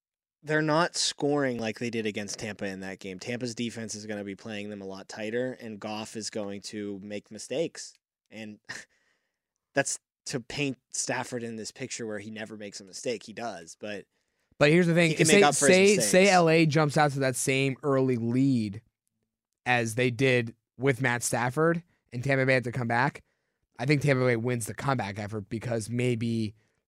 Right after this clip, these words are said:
Speaker 2: a touchdown or a key third down conversion that Stafford converted in the second half,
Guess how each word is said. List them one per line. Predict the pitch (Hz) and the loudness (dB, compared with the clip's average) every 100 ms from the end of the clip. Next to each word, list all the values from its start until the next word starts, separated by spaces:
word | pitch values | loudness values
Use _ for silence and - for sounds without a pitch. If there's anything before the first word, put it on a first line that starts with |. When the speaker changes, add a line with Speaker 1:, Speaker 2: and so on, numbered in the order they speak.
| _ | _
Speaker 2:
a | 120 | -10
touchdown | 113 - 139 - 139 135 | -8 -6 -6 0 2 2
or | 127 | 2
a | 120 | 0
key | 113 143 139 | -2 2 2
third | 127 135 131 | 2 2 2
down | 127 127 | 2 0
conversion | 120 127 120 123 | 0 0 0 -2
that | 120 - | -2 -2
Stafford | - 123 120 117 | 2 2 0 -2
converted | 120 113 127 120 | -2 2 2 2
in | 113 | -2
the | 107 | -4
second | - 120 113 | -4 -4 -2
half, | 131 127 107 - | 0 0 -2 -10